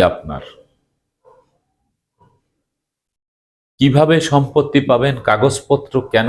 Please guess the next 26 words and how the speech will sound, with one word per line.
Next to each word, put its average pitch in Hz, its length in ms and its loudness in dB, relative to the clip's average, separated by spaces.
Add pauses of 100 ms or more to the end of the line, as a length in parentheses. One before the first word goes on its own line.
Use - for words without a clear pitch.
লাগবে 135 380 2
না, 135 120 0 (560)
কোন 123 180 4 (180)
পদক্ষেপ 127 680 2
নিবেন 127 340 0 (140)
আর 104 140 -2 (120)
কোন 123 160 2 (320)
প্রমাণটি 120 580 2
আপনার 90 420 -2
থাকতে - 360 -6
হবে, 78 260 -4 (1000)
এই 135 160 4
বিষয় 165 340 4
নিয়ে 170 160 4
বিস্তারিতভাবে 135 1000 2
আলোচনা 82 520 -2
করব। - 240 -20 (1600)
তাই 127 160 6
ভিডিও 147 480 4
না 156 200 4
টেনে 156 320 2
সম্পূর্ণ 147 640 0 (100)
ভিডিও 131 440 4
দেখার 110 480 0
জন্য 107 220 -2
অনুরোধ 90 380 -4